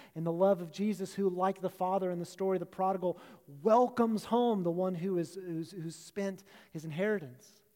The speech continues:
We'll also come recognizing there, there are relationships that we've broken, and we need to tell the truth.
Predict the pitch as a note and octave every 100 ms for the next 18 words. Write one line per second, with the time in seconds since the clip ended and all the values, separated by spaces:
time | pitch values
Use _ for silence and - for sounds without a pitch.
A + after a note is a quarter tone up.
0 | _ _ _ _ _ _ _ _ _ _
1 | _ _ - G3 A#3 C4 A3+ A#3 G#3 A3+
2 | A3 A#3 G#3 A3 G#3+ G#3 G#3 G3 F#3 G3+
3 | A3 A#3 - G#3+ G#3 F#3+ E3+ A3 G3+ F#3
4 | F#3 G3+ G#3 G3+ - - G#3 G3+ - B3
5 | B3